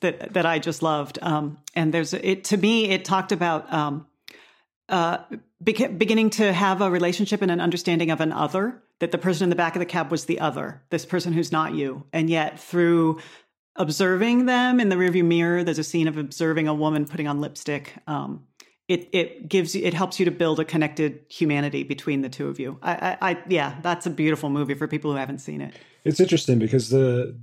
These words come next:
Speaker 2: the one thing that I, <clears throat> as soon as I started to read this piece, I went, I, I went to the book that immediately, um, came to mind, and, um, it's called Warp Space.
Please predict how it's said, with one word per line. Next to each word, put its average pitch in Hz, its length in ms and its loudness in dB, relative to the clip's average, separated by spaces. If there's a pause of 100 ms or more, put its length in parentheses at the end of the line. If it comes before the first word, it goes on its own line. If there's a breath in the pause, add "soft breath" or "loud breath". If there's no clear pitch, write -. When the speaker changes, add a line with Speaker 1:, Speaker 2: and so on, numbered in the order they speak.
Speaker 2:
the 127 140 0
one 143 180 4
thing 135 180 4
that 120 120 2
I, 117 240 0 (220)
<clears throat> 180 340 8
as - 80 -14
soon 190 180 6
as 175 100 6
I 151 80 8
started 135 320 4
to 123 80 0
read 120 280 2
this 110 200 -2
piece, 107 580 -4 (640)
I 131 140 4
went, 127 380 4
I, 127 240 4 (100)
I 123 60 2
went 135 240 4
to 143 80 4
the 117 80 4
book 120 340 2
that 117 120 4
immediately, 113 1000 0
um, 107 320 -8
came 117 240 2
to 110 60 2
mind, 110 460 0
and, 110 380 0
um, 104 380 -2
it's - 120 -8
called 113 240 2
Warp 123 260 2
Space. - 540 0